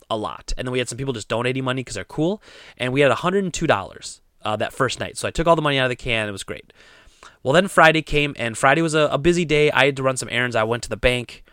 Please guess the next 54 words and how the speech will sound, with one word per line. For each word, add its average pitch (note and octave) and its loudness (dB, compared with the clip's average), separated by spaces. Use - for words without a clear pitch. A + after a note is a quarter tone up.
had C3+ -6
to B2 -4
do C3 -4
something. A#2+ -4
I A2+ 2
come A#2+ -10
back. A#2 2
Dave B2 0
was A2+ -6
working A2+ -4
with G#2 -6
me. G#2 -6
And, B2+ -2
uh, G#2+ 2
all C3 2
of C#3+ 2
a - 0
sudden, C#3 -2
someone D3 -2
goes, B2+ 0
"Oh, F#3 4
I F3 6
wanna F3 2
buy C#3 4
a A#2+ 2
candy F3+ -2
bar." A#2+ 0
And A2 -4
they A2+ -4
go B2+ 0
to A#2 0
put - -2
their A2+ -2
money B2+ -2
in A2+ -6
the G#2 -6
can, F3+ -2
and C3+ -4
they A2 -2
look B2 -4
around. D3 0
They're A#2 -4
like, - -10
"Oh, F3 4
where, C#3+ 2
where C#3 4
do C#3 4
I C3 2
put - -4
the G#2 -12
money?" B2+ -4
And G2+ -6
Dave's G#2 -4
like, G2 -8